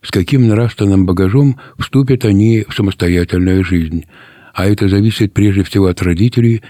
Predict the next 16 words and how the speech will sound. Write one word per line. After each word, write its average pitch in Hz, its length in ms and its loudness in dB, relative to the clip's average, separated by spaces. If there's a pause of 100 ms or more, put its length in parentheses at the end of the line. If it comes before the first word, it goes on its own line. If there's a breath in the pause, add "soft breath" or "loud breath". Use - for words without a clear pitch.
(140 loud breath)
их 107 160 0
стремления 117 640 2
личным 98 420 0
примером 90 500 0
воспитывать 87 500 0
в 85 80 -4
детях 104 400 0 (220 loud breath)
высокие 95 540 0
нравственные 87 580 -2
качества. 82 680 -6 (600)
Автор, 95 540 -4
известная 92 580 -2
журналистка, 92 720 -2 (240 loud breath)
в - 60 -20
прошлом 92 420 0
педагог, 92 540 -2